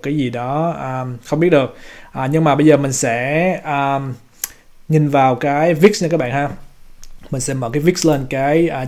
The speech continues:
chỉ số về, à, biến động của thị trường đó. À, mình là vix nè, à, V I X nè các bạn ha. Biến động thị trường. Ok, thì các bạn thấy sao đây? Các bạn thấy là vix nè,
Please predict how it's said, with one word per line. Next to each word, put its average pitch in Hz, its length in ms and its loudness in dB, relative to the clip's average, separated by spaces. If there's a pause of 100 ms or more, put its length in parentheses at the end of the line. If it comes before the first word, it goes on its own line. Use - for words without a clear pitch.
chỉ 123 160 -6
số 147 320 0
về, 123 520 -4
à, 120 200 -8
biến 156 180 -2
động 117 240 -4
của 135 80 -8
thị 139 80 -6
trường 123 300 -4
đó. 131 60 -4
À, 131 380 -8
mình 120 180 -10
là 117 220 -6
vix 160 280 0
nè, 120 120 -8 (520)
à, 123 140 -8
V 123 100 -8
I 143 380 2
X - 80 -6
nè 147 60 -2
các 147 100 -4
bạn 117 140 -6
ha. 131 160 -6 (1300)
Biến 143 220 -8
động 123 120 -10
thị 123 100 -10
trường. 123 300 -6 (100)
Ok, 127 160 -10 (380)
thì 139 80 -6
các 165 80 0
bạn 131 200 -4
thấy 147 200 -2
sao 165 120 0
đây? 143 220 0 (960)
Các 143 120 -8
bạn 123 320 -10
thấy 143 280 -4
là 135 300 0
vix 170 380 0
nè, 127 160 -6